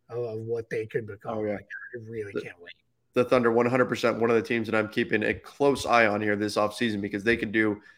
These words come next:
Speaker 2: any number of super interesting things for this roster and be, like, a legit playoff team next season, no question. Um, and I'm really curious to see what they do this, uh, this summer here. But,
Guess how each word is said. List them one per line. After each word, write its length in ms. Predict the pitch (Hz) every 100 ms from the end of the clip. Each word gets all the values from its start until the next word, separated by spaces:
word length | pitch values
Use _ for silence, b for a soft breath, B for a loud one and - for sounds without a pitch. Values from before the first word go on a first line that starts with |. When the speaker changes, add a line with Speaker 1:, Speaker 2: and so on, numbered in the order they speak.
| b _ -
Speaker 2:
any 180 | 156 135
number 320 | 123 98 82
of 180 | - 104
super 320 | - 135 113
interesting 460 | 113 110 104 104
things 400 | 98 101 101 - b b b _
for 80 | 113
this 180 | 107 -
roster 240 | 113 110
and 180 | 117 117
be, 200 | 139 143
like, 220 | 110 110
a 60 | 107
legit 760 | 104 107 104 107 107 131 117 113
playoff 320 | 107 104 -
team 240 | 101 104 -
next 280 | 110 -
season, 280 | 110 104 -
no 140 | 117 117
question. 420 | 117 107 - - b b b -
Um, 380 | 107 101 101 95
and 100 | 113
I'm 140 | 107
really 220 | 120 113
curious 240 | 113 107 -
to 60 |
see 60 | 113
what 160 | 104
they 60 | 104
do 260 | 101 - - _ _
this, 240 | 214 208
uh, 360 | 104 104 107 104
this 160 | 107 -
summer 240 | 113 101
here. 240 | 104 98 _
But, 220 | - 104